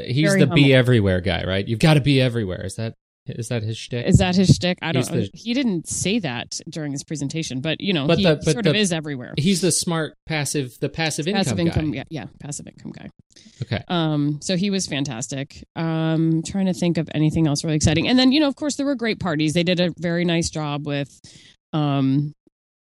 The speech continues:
Speaker 2: you know, helping people feel included and just having nice events. Chris Brogan actually blogged about the first night event, which was lovely. It was on this, like,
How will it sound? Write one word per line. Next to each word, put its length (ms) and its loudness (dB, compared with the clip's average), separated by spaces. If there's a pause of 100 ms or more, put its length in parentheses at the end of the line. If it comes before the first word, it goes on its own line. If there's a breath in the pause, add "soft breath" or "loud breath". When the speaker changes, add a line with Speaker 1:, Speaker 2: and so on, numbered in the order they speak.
(140)
Speaker 2:
you 100 4
know, 140 4
helping 300 2
people 260 -2
feel 380 0
included 880 2
and 760 2 (500)
just 280 -2
having 360 2
nice 320 2
events. 460 -4
Chris 240 -6
Brogan 300 -2
actually 320 -4
blogged 300 -6
about 360 -8
the 100 -6
first 520 -4 (380 loud breath)
night 160 2
event, 240 -2
which 120 -2
was 140 -6
lovely. 240 0
It 40 0
was 100 -4
on 100 0
this, 140 0
like, 100 -4